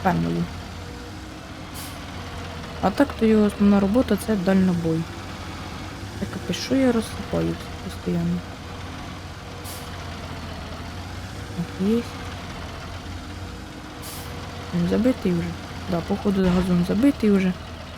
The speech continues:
Бистро щось він забивається у нас. Топлива в нас хватає з головою. Ще в гаражі куча бочок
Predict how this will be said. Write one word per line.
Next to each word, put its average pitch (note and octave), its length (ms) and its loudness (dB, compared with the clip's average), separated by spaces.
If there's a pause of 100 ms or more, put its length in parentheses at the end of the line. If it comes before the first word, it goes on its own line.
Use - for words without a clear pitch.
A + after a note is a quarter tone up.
(480)
Бистро F#3+ 300 4
щось E3+ 160 -4 (240)
він F3+ 220 6 (100)
забивається A3 640 4
у F#3+ 60 4
нас. F3 180 4 (2500)
Топлива G#3+ 400 8
в F#3+ 60 6
нас G3+ 220 6 (100)
хватає A#3+ 420 8
з G3 60 4
головою. B3+ 680 8 (1160)
Ще G3 260 6 (400)
в - 20 4
гаражі G#3 340 6
куча A#3+ 300 2
бочок G3+ 340 6